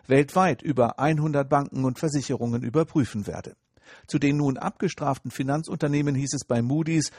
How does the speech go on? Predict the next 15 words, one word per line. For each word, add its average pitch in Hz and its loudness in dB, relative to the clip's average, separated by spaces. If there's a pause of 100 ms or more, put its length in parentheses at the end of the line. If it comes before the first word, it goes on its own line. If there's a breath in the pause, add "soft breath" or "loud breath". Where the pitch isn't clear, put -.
(160 loud breath)
sie 185 -2
seien 175 0
in 160 0
besonderer 160 2
Weise 127 4
den 127 -2
Risiken 147 -2
und 123 0
den 117 0
anhaltenden 123 -2
Schwankungen 147 -2
auf 110 -2
dem 123 -4
Kapitalmarkt 120 -4
ausgesetzt. 127 0